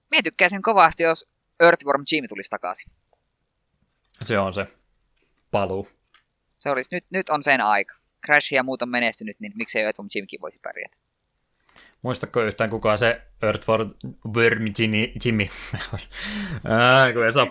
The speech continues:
Speaker 2: puhua vieläkään. <laughs> Maamato Jimmy. Että kuka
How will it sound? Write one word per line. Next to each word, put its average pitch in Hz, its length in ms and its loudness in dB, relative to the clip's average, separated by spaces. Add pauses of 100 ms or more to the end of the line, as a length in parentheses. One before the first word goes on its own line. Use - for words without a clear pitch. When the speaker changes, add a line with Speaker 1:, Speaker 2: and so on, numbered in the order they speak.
Speaker 2:
puhua 127 320 4
vieläkään. 120 520 6 (720)
<laughs> - 680 -20
Maamato 151 520 4
Jimmy. 131 420 -2 (1300)
Että - 240 -12
kuka 110 460 -2